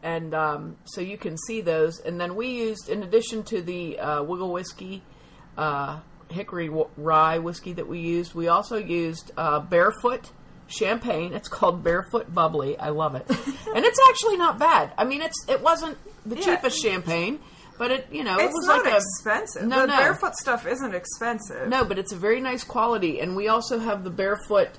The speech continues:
Speaker 1: uh,
Speaker 2: Uh, it's
Speaker 1: Pinot,
Speaker 2: Pinot.
Speaker 1: Pinot Grigio, and
Speaker 2: Yeah.
Speaker 1: it's, it's very nice.
Speaker 2: And that was seven dollars.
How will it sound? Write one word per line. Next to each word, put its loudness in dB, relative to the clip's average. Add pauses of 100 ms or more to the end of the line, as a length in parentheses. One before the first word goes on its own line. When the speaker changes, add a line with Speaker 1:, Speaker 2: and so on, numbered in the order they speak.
(120)
Speaker 1:
uh, 2
Speaker 2:
Uh, 8
it's -6
Speaker 1:
Pinot, 2
Speaker 2:
Pinot. -4 (260)
Speaker 1:
Pinot 2
Grigio, 2
and -6
Speaker 2:
Yeah. 4
Speaker 1:
it's, 2 (180)
it's 4
very 6
nice. 0 (100)
Speaker 2:
And 2
that 8
was 0 (540)
seven -2
dollars. -2